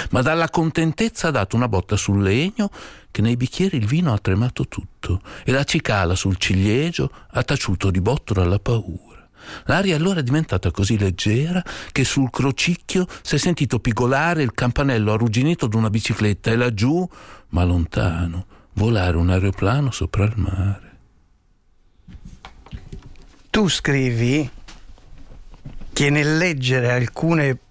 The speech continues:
Speaker 2: parti di questa poesia succede una cosa semplicissima, incredibile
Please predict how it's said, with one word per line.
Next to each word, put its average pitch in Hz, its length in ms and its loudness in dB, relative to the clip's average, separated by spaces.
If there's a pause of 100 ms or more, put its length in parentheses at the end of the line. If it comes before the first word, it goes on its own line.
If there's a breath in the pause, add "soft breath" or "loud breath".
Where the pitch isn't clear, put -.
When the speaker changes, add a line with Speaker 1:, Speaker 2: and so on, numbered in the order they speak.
(120)
Speaker 2:
parti 120 640 -2
di 120 120 2
questa 151 380 0
poesia 165 560 0
succede 139 480 0
una 127 180 2
cosa 139 320 0
semplicissima, 151 840 0
incredibile 151 1040 0